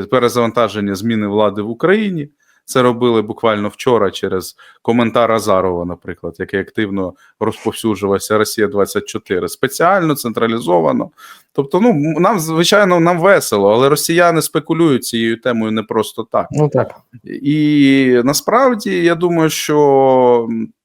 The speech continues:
Speaker 1: не все добре, і точно Україна, е, не та сторона, яка сьогодні показує недоговороздатність.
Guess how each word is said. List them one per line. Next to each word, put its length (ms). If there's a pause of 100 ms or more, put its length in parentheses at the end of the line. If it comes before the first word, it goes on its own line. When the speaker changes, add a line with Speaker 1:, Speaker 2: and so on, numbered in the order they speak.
(960)
Speaker 1:
не 80
все 260
добре, 420
і 80
точно 460
Україна, 520 (160)
е, 180
не 100
та 420
сторона, 460
яка 180
сьогодні 500
показує 560
недоговороздатність. 1160